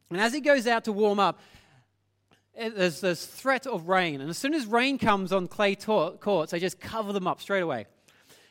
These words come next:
And so Casper, he says, "I just need fifteen minutes." Routine is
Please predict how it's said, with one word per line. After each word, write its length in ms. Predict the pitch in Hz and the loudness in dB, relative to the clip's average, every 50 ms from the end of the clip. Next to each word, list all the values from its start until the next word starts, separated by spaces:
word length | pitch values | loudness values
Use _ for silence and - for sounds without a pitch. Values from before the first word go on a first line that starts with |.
| _ _ - | _ _ -10
And 100 | 185 180 | -8 -2
so 320 | - 226 220 208 202 190 - - _ _ _ _ _ _ _ _ _ _ | 2 2 4 4 2 0 -2 -8 _ _ _ _ _ _ _ _ _ _
Casper, 320 | - 226 269 277 269 - 269 | -2 0 0 0 0 0 -4
he 60 | 214 | -4
says, 160 | - 233 190 | -2 -2 -2
"I 80 | 220 214 | -2 -2
just 160 | 240 262 - | -2 -4 -4
need 180 | 277 247 190 - | -6 -8 -8 -6
fifteen 460 | - 262 254 - - 254 240 226 214 | -2 -2 -2 -2 -2 -4 -6 -4 -4
minutes." 280 | 220 214 151 135 - | -4 -4 -6 -6 -8
Routine 580 | 170 175 240 285 294 - - - 294 294 285 247 | -6 -4 -2 -2 -4 -4 -6 -6 -4 -4 -4 -4
is 140 | 214 185 | -4 -6